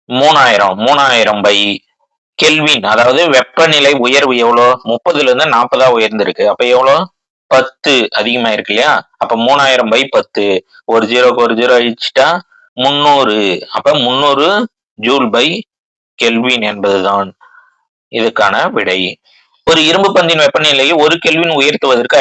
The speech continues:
ஐந்நூறு ஜே கே மைனஸ் ஒன் வெப்பம் தேவைப்படுகிறது. அதன் வெப்பநிலை இருபது கெல்வின் உயர்த்துவதற்கு தேவையான வெப்ப ஆற்றலை காண்க அப்படின்னு கேட்டிருக்காங்க. இப்போ ஒரு கெல்வின் உயர்த்துவதற்கு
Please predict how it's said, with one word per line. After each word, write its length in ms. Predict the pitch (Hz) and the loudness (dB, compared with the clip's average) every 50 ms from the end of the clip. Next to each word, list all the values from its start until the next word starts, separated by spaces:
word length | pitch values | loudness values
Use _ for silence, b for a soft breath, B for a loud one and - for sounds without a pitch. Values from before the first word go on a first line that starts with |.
| 127 | 2
ஐந்நூறு 400 | 143 156 165 165 170 165 156 165 180 202 190 175 | 2 2 0 0 0 2 2 2 2 0 0 0
ஜே 80 | 165 170 165 165 - | 0 0 0 0 0
கே 80 | 165 170 165 156 | 0 2 2 2
மைனஸ் 300 | 151 156 160 160 147 - 165 | 0 0 0 0 0 0 0
ஒன் 100 | 151 151 143 | 0 2 2
வெப்பம் 280 | 131 - - 156 156 151 135 | 0 2 2 0 -2 0 2
தேவைப்படுகிறது. 760 | 135 127 131 127 123 - 113 104 98 98 95 92 90 95 98 95 - _ _ - | 2 2 2 2 0 -2 -2 0 0 0 0 0 0 -2 -2 -2 -4 _ _ 0
அதன் 180 | 139 147 151 151 147 | 0 2 2 2 2
வெப்பநிலை 440 | 147 - 185 180 175 165 160 165 175 170 151 | 2 0 0 0 0 2 2 2 2 2 0
இருபது 240 | 151 175 180 180 170 170 | 0 2 0 0 0 0
கெல்வின் 260 | 165 160 156 165 160 151 | 0 0 0 -2 -2 0
உயர்த்துவதற்கு 680 | 143 143 143 - - 139 127 123 117 113 113 - 123 127 120 131 | 0 0 -2 -2 0 2 2 2 2 0 -2 -2 -4 -2 0 2
தேவையான 400 | 127 139 147 147 139 139 135 143 143 | 2 4 4 4 2 2 2 2 0
வெப்ப 200 | 131 117 - 139 | 0 0 0 0
ஆற்றலை 320 | 131 123 123 117 117 123 | -2 -2 -2 -2 -2 -2
காண்க 340 | 123 - 110 104 104 104 101 101 104 104 92 | 0 0 0 0 0 -2 -2 0 0 2 0
அப்படின்னு 280 | 95 95 107 107 113 - | 0 -2 -4 -6 -6 -6
கேட்டிருக்காங்க. 440 | 104 98 - 92 - 92 87 87 95 113 156 175 175 - _ _ _ _ _ _ _ | -6 -6 -6 -8 -8 -8 -4 -2 -2 0 0 -2 -4 -8 _ _ _ _ _ _ _
இப்போ 160 | _ - 127 117 107 113 127 | _ -4 -2 0 2 2 2
ஒரு 160 | 147 170 208 208 - 196 | 2 2 2 0 0 0
கெல்வின் 280 | 196 196 196 208 202 190 170 | 0 0 0 0 0 0 0
உயர்த்துவதற்கு 680 | 165 165 - 127 - 160 147 135 131 131 127 185 | 2 0 0 0 0 2 2 2 2 0 0 2